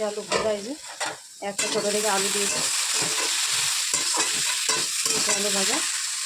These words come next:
বাঁধাকপির তরকারি হবে, বাপিয়ে নিয়েছি একটু কড়াই করে, তাহলে ভালো, ভালো লাগে খেতে।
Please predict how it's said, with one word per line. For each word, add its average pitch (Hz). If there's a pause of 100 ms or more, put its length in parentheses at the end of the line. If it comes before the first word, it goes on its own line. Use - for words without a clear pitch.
(240)
বাঁধাকপির 202
তরকারি 202
হবে, 220 (720)
বাপিয়ে 202
নিয়েছি 214
একটু 208
কড়াই 202
করে, 220
তাহলে 208
ভালো, 202 (280)
ভালো 190
লাগে 208
খেতে। 208